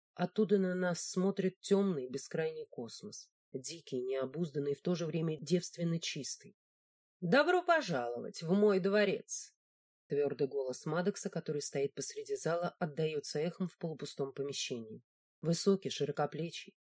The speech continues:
внешне достаточно привлекательный мужчина средних лет. От него веет какой-то животной хищностью и надменностью. Мы застываем на месте, давая хозяину сделать первый шаг. Мадокс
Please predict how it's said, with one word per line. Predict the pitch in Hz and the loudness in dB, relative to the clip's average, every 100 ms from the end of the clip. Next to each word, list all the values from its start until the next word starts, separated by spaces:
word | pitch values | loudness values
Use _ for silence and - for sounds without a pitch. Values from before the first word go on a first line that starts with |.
| _ _ | _ _
внешне | 151 175 196 - 151 | 2 6 6 6 0
достаточно | 156 - 196 208 - 202 | 0 2 2 2 2 2
привлекательный | 208 208 214 185 147 139 135 | 4 4 2 0 -2 -2 -4
мужчина | 135 - - 208 | -2 -2 2 4
средних | 190 147 147 147 - | 2 -2 -4 -4 -4
лет. | 123 - _ _ _ _ | -6 -6 _ _ _ _
От | - 160 | -2 4
него | 214 226 | 6 6
веет | 202 220 214 | 4 2 2
какой-то | 214 202 214 208 | 2 4 4 4
животной | 180 196 202 202 202 | 4 4 4 4 2
хищностью | - 214 - - 127 - 143 | 2 -2 0 -4 -6 -4 0
и | |
надменностью. | 143 151 147 180 135 110 - - - _ _ _ _ - | 2 0 2 2 2 -4 -10 -14 -18 _ _ _ _ 0
Мы | 165 | 0
застываем | 175 - 165 180 175 | 2 0 2 2 4
на | 175 | 2
месте, | 170 147 - - - _ _ _ - | 0 -4 -6 -8 -14 _ _ _ -4
давая | 156 156 156 | 0 2 2
хозяину | - 147 170 180 175 | 0 0 2 2 2
сделать | 147 135 139 - | 0 -2 -2 -2
первый | 143 127 127 | -6 -6 -4
шаг. | - 107 _ _ _ _ _ - | -6 -8 _ _ _ _ _ -2
Мадокс | 165 196 170 - - | 4 4 4 -4 -8